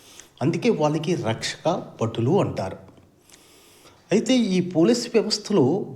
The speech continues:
వంద శాతంలో తొంభై శాతం మంది చాలా మంచి మంది,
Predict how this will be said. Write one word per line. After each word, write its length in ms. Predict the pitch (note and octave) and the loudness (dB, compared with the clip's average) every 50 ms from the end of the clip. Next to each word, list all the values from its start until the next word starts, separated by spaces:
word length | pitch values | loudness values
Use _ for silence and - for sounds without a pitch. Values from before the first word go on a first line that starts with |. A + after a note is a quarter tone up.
| G#2 G#2+ | -2 2
వంద 200 | A#2+ C#3+ G3+ G3+ | 2 4 2 2
శాతంలో 720 | G#3 G#3 A3+ A3+ A3 - A3 G3 F#3+ G#3 G3+ G3 G3 - | 0 0 0 0 2 2 0 0 2 2 0 0 0 0
తొంభై 300 | - C3 C3 D3+ F3 E3+ | 0 2 2 4 2 2
శాతం 440 | - - C#3 C3+ C#3 - F3+ F3 E3 | 0 0 -2 -4 -2 -2 -2 -2 0
మంది 500 | E3 E3 D3+ B2 B2 D3 F#3 F3+ - - - - - - - _ - - A#2+ | 0 0 2 2 2 2 0 -2 -4 -10 -14 -18 -20 -20 -20 _ -10 -6 -2
చాలా 160 | A#2 C3+ D3+ | 0 0 0
మంచి 340 | D#3+ D3+ B2+ A#2 - - C#3+ | 0 0 -2 -2 -2 -2 -2
మంది, 300 | C#3+ D3 D#3 D3+ - | -2 0 0 -2 -4